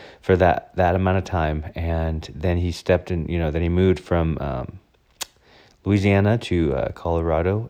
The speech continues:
and uh, instead of being a lead pastor, he was gonna be an assistant pastor. And basically, you know, I was talking to him, and it was really cool because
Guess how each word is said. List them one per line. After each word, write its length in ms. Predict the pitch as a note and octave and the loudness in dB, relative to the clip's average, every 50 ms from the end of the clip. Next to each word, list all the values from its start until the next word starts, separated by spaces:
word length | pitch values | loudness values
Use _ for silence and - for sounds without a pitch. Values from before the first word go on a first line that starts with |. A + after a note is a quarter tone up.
| - | -8
and 500 | - - F2 F2 E2+ E2+ E2 E2 E2 E2 - _ - - - - - - - - - _ - - | -8 -6 -4 -2 -2 -2 -2 -2 -4 -6 -10 _ -20 -20 -20 -20 -20 -20 -20 -20 -20 _ -12 -10
uh, 120 | - - | -8 -6
instead 380 | B1 E2+ F#2+ - - F2+ F#2 F2+ | -6 -6 -4 0 2 4 6 6
of 100 | E2+ D#2+ | 6 4
being 220 | D#2 F2 F2 E2+ | 2 2 2 2
a 60 | E2+ E2 | 2 2
lead 220 | F2 G#2+ G#2+ - | 4 2 2 2
pastor, 400 | - F2 D#2+ D#2+ - - F2 E2+ | 2 2 2 0 0 0 0 2
he 140 | E2 E2+ E2 | 2 4 2
was 160 | E2 E2 - | 2 0 -4
gonna 220 | - - E2 D#2 | -6 -4 -4 -2
be 140 | D#2 D2 E2 | -2 0 0
an 80 | E2 E2 | 0 0
assistant 420 | E2 - - D#3+ D#3+ - D#2+ D2 | 0 2 0 0 2 0 -2 0
pastor. 540 | - E2 D2 D#2 - - - D2 E2 F#2 - - | 0 -2 -2 -2 -4 -4 -2 -2 -2 -2 -4 -2
And 260 | - F2+ F2+ F2 E2+ | 0 0 2 2 4
basically, 760 | E2+ G2 A2+ B2 - A2+ F#2+ - - E2 E2 D#2+ D#2 C#2+ - - | 4 4 4 4 2 0 0 0 2 2 2 2 2 0 -2 -2
you 80 | D#2+ E2 | -2 0
know, 120 | F2 D#2+ | 0 2
I 40 | D#2 | 0
was 80 | D#2 | 0
talking 320 | - - B2+ C3 C3+ - - | 0 0 0 0 0 0 -2
to 60 | F#2 | 0
him, 60 | F2 | 0
and 80 | F2 F2 | 2 0
it 20 | |
was 120 | E2+ E2+ G#2 | 0 0 2
really 200 | C3 C#3 A2+ - | 2 2 2 2
cool 260 | - - B2 G#2+ F#2 | 2 2 4 4 4
because 420 | E2 F2 E2+ - F#2 F2 E2 - | 4 2 2 4 4 4 4 2